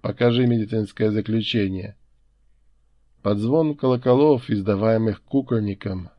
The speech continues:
медицинское заключение Луиса Ву частично заблокировало оба окна. Это там, в интерспикере.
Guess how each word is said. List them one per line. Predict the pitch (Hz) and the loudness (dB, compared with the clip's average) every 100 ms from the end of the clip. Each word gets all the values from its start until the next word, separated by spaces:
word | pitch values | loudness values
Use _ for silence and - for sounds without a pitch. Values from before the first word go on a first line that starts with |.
| _ | _
медицинское | 110 101 98 139 139 - 131 | -8 -6 -4 -2 -2 -2 0
заключение | 117 120 123 113 135 131 127 | 2 0 0 -2 0 0 0
Луиса | 120 120 113 - 107 | 0 2 0 -2 -2
Ву | 104 117 | -2 -2
частично | - 104 - 110 - 107 | -4 -6 -4 -6 -4 -4
заблокировало | 101 98 98 113 104 104 104 | -2 -2 -2 -2 -2 0 -2
оба | 110 101 101 - | -4 -4 -4 -6
окна. | - 98 - 101 95 92 - _ _ _ _ _ _ - _ _ _ | -8 -8 -8 -6 -6 -6 -14 _ _ _ _ _ _ -20 _ _ _
Это | 95 113 | -4 -2
там, | 110 123 101 92 - _ | 2 2 2 -4 -16 _
в | 110 | -4
интерспикере. | 110 117 113 - 123 117 101 95 95 | -2 0 -2 0 -2 0 -2 -4 -6